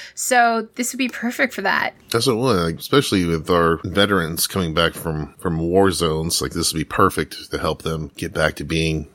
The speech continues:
Speaker 2: themselves again. But still, don't use it on robots. We don't need Terminators. We don't need them.
Speaker 1: Okay, guys. Well, that is our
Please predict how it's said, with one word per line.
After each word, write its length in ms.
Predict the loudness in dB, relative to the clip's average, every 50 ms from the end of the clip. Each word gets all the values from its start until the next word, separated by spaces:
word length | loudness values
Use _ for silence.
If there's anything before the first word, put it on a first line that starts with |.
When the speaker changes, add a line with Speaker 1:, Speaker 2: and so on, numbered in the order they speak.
| -20 -20 -20 _ _ _ -6
Speaker 2:
themselves 520 | -4 -2 0 2 2 4 6 4 4 2
again. 360 | 0 -2 -2 -2 -2 -2 -4 -8 -12 -20 -20 -20 -20 -20 -20 _ _ _ _ _ _ -6
But 140 | -4 0
still, 340 | 0 2 4 4 2 2 0 -6 -20 -20 -20 _ _ _ -4
don't 200 | 0 0 2 2
use 200 | 2 2 2 2
it 40 | 2
on 140 | 2 2 2
robots. 500 | 2 2 2 2 0 0 0 -4 -6 -6 _ _ _ _ _ _ _ _ -20 -10 -4
We 320 | -4 -4 -2 -2 -2 0 2
don't 120 | 2 4
need 120 | 4 2 2
Terminators. 680 | 2 2 2 2 4 4 4 4 4 4 2 2 -2 -4 -12 -18 -20 _ -4
We 80 | 0 2
don't 140 | 2 4 4
need 140 | 4 4
them. 160 | 4 2 0 0 -6 _ 0 2
Speaker 1:
Okay, 160 | 2 2 2
guys. 260 | 4 2 2 2 2
Well, 120 | 0 2 2
that 180 | 2 2 2
is 180 | 4 2 2 4
our 200 | 4 2 2 2